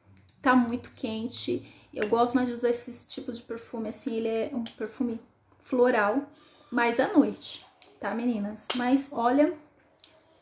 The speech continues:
mas se eu quiser usar, se eu tenho uma reunião, alguma coisa durante o dia, dá pra usar tranquilamente, se não, ele não dá dor de cabeça não, tá, meninas? Mas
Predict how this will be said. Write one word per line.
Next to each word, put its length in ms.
mas 260
se 160
eu 60
quiser 300
usar, 480
se 100
eu 40
tenho 200
uma 80
reunião, 540
alguma 320
coisa 680
durante 360
o 60
dia, 260
dá 140
pra 160
usar 180
tranquilamente, 880
se 240
não, 320
ele 180
não 180
dá 200
dor 140
de 120
cabeça 560
não, 140
tá, 160
meninas? 540
Mas 560